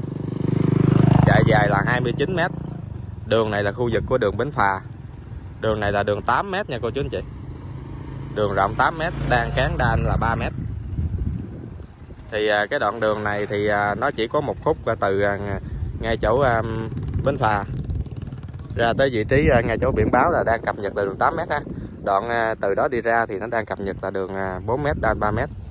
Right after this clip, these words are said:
Thì đan ba mét thì cũng xuyên suốt từ ngoài tỉnh lộ đi vô ha. Đường thì xe cô chú anh chị mình đi sẽ xe mười sáu chỗ, xe bảy chỗ anh chị vô tới đất. Thì vị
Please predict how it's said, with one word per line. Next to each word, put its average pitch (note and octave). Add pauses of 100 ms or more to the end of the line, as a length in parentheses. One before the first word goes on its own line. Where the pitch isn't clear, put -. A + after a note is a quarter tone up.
(280)
Thì G2+
đan A#2
ba A#2+
mét A#2+
thì G#2
cũng C3
xuyên A#2+
suốt D3
từ G2+
ngoài F#2+
tỉnh -
lộ G#2
đi A#2
vô A#2
ha. C#3+ (840)
Đường G2+
thì G2+
xe A#2
cô A#2+
chú C#3
anh C#3+
chị G2+
mình G2+
đi A2+
sẽ A#2
xe A2
mười G2+ (300)
sáu C3
chỗ, G#2+
xe A2+
bảy G2
chỗ A#2
anh C3+
chị D#3+
vô G#3
tới A#2
đất. C3+ (1080)
Thì G#2
vị G#2+